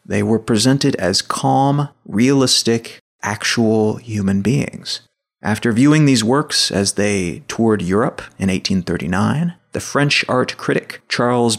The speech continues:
Baudelaire said, quote, "He has brought back alive the proud and free characters of these chiefs,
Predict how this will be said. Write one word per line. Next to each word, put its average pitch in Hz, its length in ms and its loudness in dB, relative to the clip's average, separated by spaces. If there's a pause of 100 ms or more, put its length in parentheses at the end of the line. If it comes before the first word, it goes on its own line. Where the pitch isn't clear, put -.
Baudelaire 113 680 0 (180)
said, 120 680 0
quote, 147 380 0 (180)
"He 135 220 2
has 123 200 2
brought 131 480 -2
back 127 380 -2
alive 107 840 -2
the 98 100 -4
proud 139 680 0
and 98 180 0
free 139 380 2
characters - 840 -2
of - 160 -6
these 95 240 -2
chiefs, - 600 -2